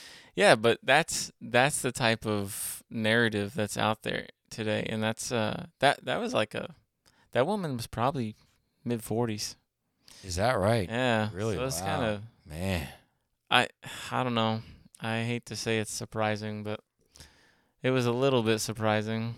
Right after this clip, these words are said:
Speaker 1: Um, it's, it's rough out there, but,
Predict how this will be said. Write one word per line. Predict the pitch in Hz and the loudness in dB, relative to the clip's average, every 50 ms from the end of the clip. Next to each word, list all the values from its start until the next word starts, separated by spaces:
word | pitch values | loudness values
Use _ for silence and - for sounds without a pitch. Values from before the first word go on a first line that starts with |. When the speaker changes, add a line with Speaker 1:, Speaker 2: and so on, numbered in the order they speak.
| - - - - - - _ _ - - 180 | -12 -20 -20 -20 -20 -20 _ _ -10 -4 -2
Speaker 1:
Um, | 110 107 107 107 104 104 104 104 110 - - _ _ _ _ _ _ _ _ _ _ - - - - - - - - _ _ _ _ _ - | 0 2 2 2 0 -2 -4 -6 -8 -10 -16 _ _ _ _ _ _ _ _ _ _ -20 -20 -20 -20 -20 -20 -20 -20 _ _ _ _ _ -6
it's, | - 139 147 - - | -4 -2 -2 -2 -2
it's | - - 131 135 - - | -2 -2 -2 -2 0 0
rough | 147 156 160 147 - | 4 4 4 4 2
out | 135 123 120 - | 0 0 0 0
there, | - 117 117 117 113 | 0 2 2 2 2
but, | 104 113 113 110 - | 2 2 2 2 0